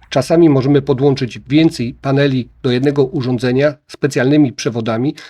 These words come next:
ale te urządzenia naprawdę fajnie się składa. W ogóle wszystkie z tych paneli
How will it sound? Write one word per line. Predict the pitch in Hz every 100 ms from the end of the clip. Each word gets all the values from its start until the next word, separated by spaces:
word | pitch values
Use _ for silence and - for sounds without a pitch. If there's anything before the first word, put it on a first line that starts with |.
| _
ale | 127 120
te | 117 165 185 -
urządzenia | 139 139 143 139
naprawdę | 135 123 135 147 127
fajnie | 120 - 156 151
się | - 120
składa. | - 123 110 127 165 175 - - -
W | 139
ogóle | 143 139
wszystkie | - 226 220 - 131
z | -
tych | 143
paneli | - 135 139 135 170